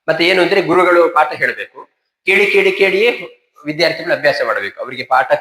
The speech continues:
ಪುಸ್ತಕವೇ ಇರ್ಲಿಲ್ಲ. ಆ, ಅದಕ್ಕೋಸ್ಕರ ಪದ ಪಾಠ, ಘನಪಾಠ ಅಂತ ಹೇಳಿ ಮತ್ತೆ ಮತ್ತೆ ಪುನರಾವರ್ತನೆ ಮಾಡುವ ಮೂಲಕ ಅವರು ಕೇಳಿ ಕೇಳಿಯೇ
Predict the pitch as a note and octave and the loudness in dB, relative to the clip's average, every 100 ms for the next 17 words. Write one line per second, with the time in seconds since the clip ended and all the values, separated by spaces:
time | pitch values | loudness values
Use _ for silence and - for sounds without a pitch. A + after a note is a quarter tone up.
0 | - - - E3+ G3 E3+ A#2 F#2+ E2+ - | -4 -16 -4 2 2 2 -2 -6 -10 -20
1 | _ _ _ _ _ - C#3 D3 C#3+ - | _ _ _ _ _ -8 -4 -2 -2 0
2 | F3 F3+ F3 - D3+ D#3 D3+ C#3 D3 C#3 | -2 2 0 2 0 2 2 2 2 0
3 | D3 C#3+ C3+ C3+ C3 B2+ C3+ D3 E3 A#2+ | 0 2 0 0 -2 -4 -8 -8 -6 -12
4 | _ _ _ _ C3+ C#3 F#3 E3+ E3 D3+ | _ _ _ _ -6 -2 0 2 0 0
5 | D3+ D3+ C#3+ - C3+ C3 B2 A#2 A#2 B2 | 2 2 2 -4 -4 -4 -4 -8 -18 -8
6 | F3+ C#3 C3 A#2+ _ _ _ _ _ _ | -6 -6 -8 -20 _ _ _ _ _ _
7 | _ - E3 F3 E3+ D#3 D#3+ F#3 D3 | _ -2 2 2 2 0 2 0 -2